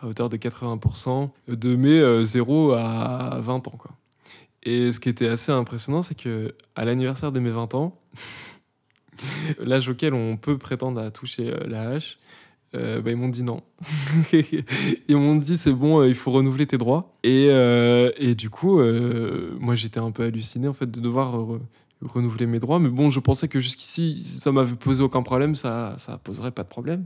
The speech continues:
Donc, j'ai monté tout un dossier, euh, assez compliqué. Déjà, on peut le dire, c'est que monter un dossier M D P H,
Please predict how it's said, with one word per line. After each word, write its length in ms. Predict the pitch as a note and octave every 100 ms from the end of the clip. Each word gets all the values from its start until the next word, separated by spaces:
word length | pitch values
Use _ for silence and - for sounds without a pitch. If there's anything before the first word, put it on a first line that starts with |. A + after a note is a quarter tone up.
| -
Donc, 140 | C3+ B2
j'ai 140 | C3
monté 280 | B2+ B2+ D3
tout 180 | - B2+
un 80 | A#2
dossier, 460 | A#2+ A2 - C3+
euh, 260 | A#2+ B2 B2
assez 260 | A#2 B2
compliqué. 400 | B2 B2 A2+ -
Déjà, 320 | D#3+ B2+ B2+ C#3
on 100 | B2
peut 140 | C3+
le 60 | C#3+
dire, 200 | G3 E3+
c'est 120 | -
que 100 | B2+
monter 340 | B2 C3 C#3
un 100 | C#3
dossier 260 | B2 - C#3+
M 100 | B2+
D 120 | A#2+
P 120 | A#2+
H, 260 | D#3 F3